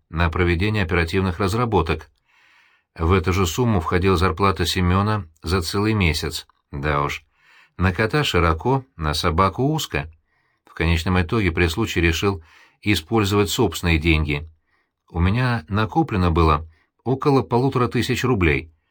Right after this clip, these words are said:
Затем взялся за экипировку. Из оружия у меня была парочка метательных ножей, финка,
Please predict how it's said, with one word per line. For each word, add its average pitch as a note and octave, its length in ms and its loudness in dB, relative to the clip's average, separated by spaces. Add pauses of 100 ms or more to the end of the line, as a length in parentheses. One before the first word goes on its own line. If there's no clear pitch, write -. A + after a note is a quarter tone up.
(420)
Затем D2+ 440 0
взялся E2+ 400 2
за F2 200 2
экипировку. G2 720 -2 (760)
Из E2+ 240 0
оружия A#2+ 360 2
у F2+ 40 2
меня A2+ 160 2
была A2 260 0
парочка A2+ 460 0
метательных G#2 640 -2
ножей, G2+ 580 0 (220)
финка, A2+ 640 -2